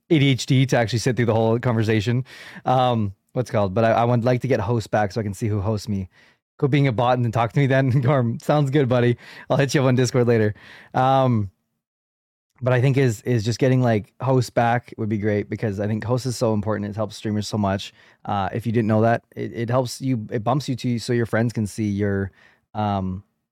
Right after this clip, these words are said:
your hosts. And that's something that's, that's, like, super awesome. Or so, so, sorry, let me repeat that 'cause I kind of messed that up 'cause I looked at chat and then looked away. Um, hosts, what hosts do is that it recommends streamers that you host to your friends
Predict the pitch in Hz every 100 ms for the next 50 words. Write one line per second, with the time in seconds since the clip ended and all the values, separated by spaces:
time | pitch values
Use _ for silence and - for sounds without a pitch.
0 | _ _ - 110 113 98 - 110 110 107
1 | - 110 113 104 95 - - 104 98 -
2 | - 107 101 117 104 98 101 - 135 120
3 | 156 151 - _ _ 151 104 - 135 92
4 | 85 _ _ - 135 131 110 90 90 -
5 | 107 101 110 101 92 - 113 98 107 98
6 | 92 - 101 95 104 104 107 - 101 98
7 | 95 95 - 101 95 - - - _ _
8 | _ - 131 135 117 95 - _ _ _
9 | _ _ _ _ 160 196 - - 135 156
10 | - 131 127 107 110 104 117 117 113 107
11 | 98 - _ - - 117 113 101 95 98
12 | 104 117 107 98 98 - - - - 107
13 | 95 - 92 85 - -